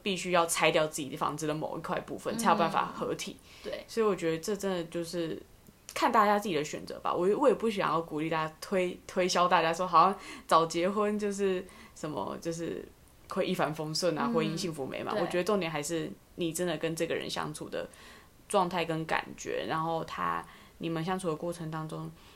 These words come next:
Speaker 1: 你真的觉得你们两个人好像不是一加一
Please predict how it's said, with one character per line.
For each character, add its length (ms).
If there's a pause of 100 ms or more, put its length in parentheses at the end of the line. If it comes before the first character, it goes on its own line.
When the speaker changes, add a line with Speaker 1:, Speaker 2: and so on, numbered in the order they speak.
(140)
Speaker 1:
你 220
真 200
的 240
觉 180
得 360 (500)
你 140
们 120
两 140
个 100
人 80
好 160
像 220
不 100
是 300
一 100
加 220
一 240